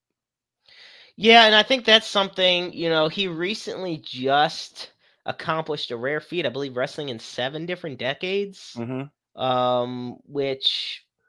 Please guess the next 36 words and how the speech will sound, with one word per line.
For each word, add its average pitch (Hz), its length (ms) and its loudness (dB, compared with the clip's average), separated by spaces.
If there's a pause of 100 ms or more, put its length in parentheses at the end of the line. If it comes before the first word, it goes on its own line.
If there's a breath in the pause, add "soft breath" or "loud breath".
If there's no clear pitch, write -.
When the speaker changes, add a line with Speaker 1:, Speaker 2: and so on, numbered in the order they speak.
(460)
Speaker 1:
is 127 220 -4
just - 240 -10
an 117 160 -8
unheard 139 420 -6
of, 113 200 -10 (260)
I 131 60 -2
don't 127 80 -2
remember 123 260 -6
if - 80 -14
it 120 60 -6
was 104 100 -8
seven 123 400 -4
or 107 60 -8
six, 135 340 -6
but - 140 -12
it's - 120 -18
still, - 360 0 (240 loud breath)
regardless, 143 640 2
it 127 80 -6
is 120 100 -6
just 151 220 -10
unheard 151 420 -4
of 120 180 0
to 101 120 -8
accomplish 131 480 -6
in 104 80 -10
professional 101 500 -8
wrestling. 110 580 -6 (680 soft breath)
And, 160 760 6 (640)
you 165 160 0
know, 131 560 4 (600)
he, 143 580 -6
he 135 220 -10
suffered 139 720 -6 (260)
the, 127 240 -4 (300)
uh, 113 380 -2